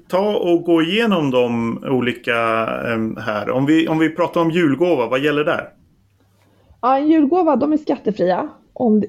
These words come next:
Speaker 2: inte värdet överstiger femhundra kronor. Och det är då inklusive moms. Så det
Speaker 1: Mm.
Speaker 2: måste man tänka på när man köper presenter. För om man till
Speaker 1: En viss
Speaker 2: exempel som företagare går in på en hemsida och den hemsidan är anpassad till andra företagare,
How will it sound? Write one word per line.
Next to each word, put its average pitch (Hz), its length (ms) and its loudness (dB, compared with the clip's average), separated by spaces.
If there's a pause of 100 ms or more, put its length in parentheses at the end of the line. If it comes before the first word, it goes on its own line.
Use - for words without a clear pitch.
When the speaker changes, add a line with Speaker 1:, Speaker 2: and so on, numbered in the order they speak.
Speaker 2:
inte 214 540 2
värdet 180 300 0
överstiger 185 460 -2
femhundra 180 1040 -2
kronor. 170 580 -2 (520)
Och 208 100 4
det 220 120 4 (120)
är 196 40 4
då 127 180 0 (100)
inklusive 196 760 2
moms. - 540 -2 (260)
Så - 140 -2
det 220 80 2
Speaker 1:
Mm. 214 120 4
Speaker 2:
måste 202 200 0
man 185 180 0
tänka 202 500 0
på - 220 -4 (140)
när 185 140 -2
man 165 100 -2
köper - 340 -4
presenter. - 580 -6 (500)
För 226 80 2
om 220 100 2
man 220 120 0
till 220 100 0
Speaker 1:
En 240 60 0
viss 226 100 -2
Speaker 2:
exempel 254 500 0
som 220 220 0
företagare 185 420 0
går 196 160 2
in 190 200 4
på 196 80 -2
en 185 60 0
hemsida 196 760 0 (760)
och 214 160 2
den 202 320 2
hemsidan 190 420 2
är - 100 -4
anpassad 196 760 -2
till 214 100 0
andra 214 320 0
företagare, - 680 -2